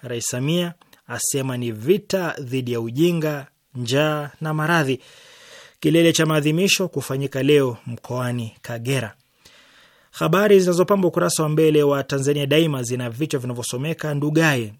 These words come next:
achafua hewa tena, viongozi wajitosa mgogoro wa ardhi Musoma, katibu wa Nyerere ampopoa Kinana, na kitanzi cha Sabaya chamfikia Makonda.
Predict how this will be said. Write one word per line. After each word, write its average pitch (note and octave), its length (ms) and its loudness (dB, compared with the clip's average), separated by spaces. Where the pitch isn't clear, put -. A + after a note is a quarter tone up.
achafua B2 540 -4
hewa D3+ 260 2
tena, C#3+ 340 0
viongozi C3 460 0
wajitosa C3+ 540 -2
mgogoro C3+ 760 2
wa B2+ 200 -6
ardhi B2 360 -6
Musoma, F3 540 -2
katibu D3 340 0
wa C#3+ 100 2
Nyerere C#3+ 480 2
ampopoa B2 480 -4
Kinana, E3 460 -2
na B2 260 -6
kitanzi B2 600 -6
cha A#2+ 140 -8
Sabaya B2 600 -2
chamfikia A#2 680 -8
Makonda. C#3 520 -2